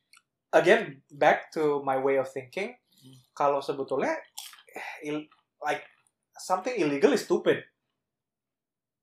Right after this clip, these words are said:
Speaker 2: Apa, apa?
Speaker 1: Iya,
Speaker 2: Apa?
Speaker 1: kalau lu, something illegal is stupid.
Speaker 2: Oh,
Speaker 1: For,
Speaker 2: iya.
Speaker 1: for, like, a government to declare something is illegal, that's stupid, man. Plus,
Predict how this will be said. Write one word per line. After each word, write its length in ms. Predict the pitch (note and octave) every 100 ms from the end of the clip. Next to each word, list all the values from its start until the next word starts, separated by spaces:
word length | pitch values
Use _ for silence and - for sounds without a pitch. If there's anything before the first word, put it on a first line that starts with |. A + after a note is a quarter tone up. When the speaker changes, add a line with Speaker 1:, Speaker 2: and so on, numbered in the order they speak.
| _ -
Speaker 2:
Apa, 140 | G#3+
apa? 140 | D4 F4+ - _ _ _
Speaker 1:
Iya, 160 | G3 G#3
Speaker 2:
Apa? 80 |
Speaker 1:
kalau 180 | E3+ D#3+ D#3
lu, 160 | F#3+ G#3 - _ -
something 380 | - D#3+ A3
illegal 520 | G#3+ D#3 C3+ D3+ A3 - _ -
is 180 | D3+
stupid. 380 | - G3+ G3 C3+ - _ _
Speaker 2:
Oh, 240 | E3 E3+ D#3
Speaker 1:
For, 140 | E3
Speaker 2:
iya. 20 |
Speaker 1:
for, 160 | - D#3+
like, 140 | D3+
a 80 | D3+
government 460 | C#3+ C#3+ D#3 F#3 -
to 340 | D3+ C#3 C#3
declare 540 | C#3 C3+ E3 D3+ D3+ F3 - - _ _ _
something 340 | - D#3+ E3+ E3
is 100 | D3+
illegal, 480 | C3 C3 F3+ B3+ - _ _
that's 180 | - G3+
stupid, 320 | - C4+ D3+
man. 220 | B2 C#3 - _ _ _ _ _ _ _ _ _ _
Plus, 580 | - A#3 G3+ - -